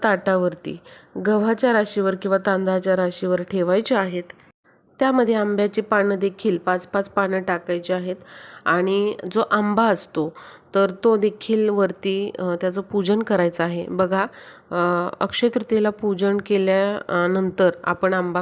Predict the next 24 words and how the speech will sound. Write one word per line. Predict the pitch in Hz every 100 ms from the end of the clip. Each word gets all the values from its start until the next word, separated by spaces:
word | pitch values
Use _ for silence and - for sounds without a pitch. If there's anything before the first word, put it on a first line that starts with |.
| -
खायला | 190 175
सुरुवात | 175 190 180 190 -
करतो. | 180 165 180
म्हणजेच | 190 202 220 -
काय, | 196 - - - - -
आपल्या | 190 202 208
पितरांना | 233 220 220 214 220 220 226 233
आधी | - 185 190
आपण | 185 196
नैवेद्य | 202 190 180 190 202
म्हणून | 196 180 196
आंबा | 190 170 165
दाखवत | 165 156 160 151
असतो. | 165 - - 147 - - - - -
तर | 220 240 -
हा | - 208
आंबा | 202 196 190
असा | 190 196
पूजू-, | - 185 175 196 -
पुजून | - 202 220 220
घ्यायचा | 214 190 185
आहे. | 180 180
तुमच्याकडे | 196 190 196 196 185
जर | 196